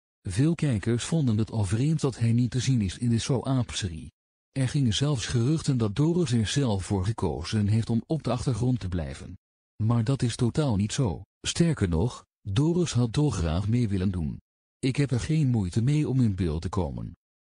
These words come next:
Dat was vroeger ook niet zo. Maar alles is anders nu. De Baars, twintig jaar later, is een megasucces.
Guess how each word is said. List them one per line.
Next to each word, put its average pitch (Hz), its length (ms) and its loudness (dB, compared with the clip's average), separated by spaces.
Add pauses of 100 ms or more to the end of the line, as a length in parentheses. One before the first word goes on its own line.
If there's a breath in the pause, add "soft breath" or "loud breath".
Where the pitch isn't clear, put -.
(120)
Dat 127 240 -2
was 117 180 0
vroeger 110 360 0
ook 95 280 0
niet 110 180 2
zo. 90 300 -2 (460)
Maar 107 220 2
alles 147 280 0
is 123 220 -2
anders 147 360 0
nu. 107 280 0 (460)
De 113 200 0
Baars, 90 580 -4 (200)
twintig 135 440 2
jaar 95 200 0
later, 92 380 -2
is 123 120 -2
een 113 140 2
megasucces. 110 920 -2